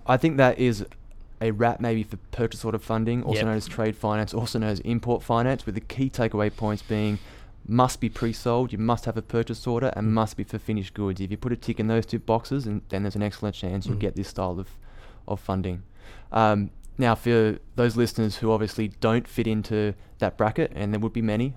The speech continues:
Speaker 1: I'm
Speaker 2: Mm.
Speaker 1: guessing, so if you're a retailer, you probably don't have a purchase order for your goods as, as it would not be pre-sold. Uh, you might be thinking, "Well,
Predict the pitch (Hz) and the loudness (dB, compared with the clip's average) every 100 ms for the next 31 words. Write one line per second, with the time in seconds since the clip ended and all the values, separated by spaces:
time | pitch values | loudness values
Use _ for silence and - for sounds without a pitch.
0 | - - 104 110 - 120 - 104 92 - | -8 -4 0 0 0 -2 0 0 0 -2
1 | 110 110 104 110 - 107 110 113 101 - | -2 -2 0 -2 0 0 2 2 -2 -4
2 | 107 107 107 101 107 - 110 110 - 104 | -2 0 0 -2 -4 -4 -2 -2 -2 -2
3 | 104 - 104 110 107 104 101 95 - - | -2 -2 -6 -2 0 0 -2 -4 -14 -18
4 | - - 107 101 110 113 113 110 117 - | -10 -4 -2 -4 -2 0 2 0 0 -2
5 | 120 117 123 120 160 - - - - 107 | -2 -2 2 2 0 -6 -16 -16 -6 0
6 | 101 110 110 107 110 113 110 113 123 131 | 0 2 2 2 0 0 0 4 6 8
7 | 127 127 | 8 6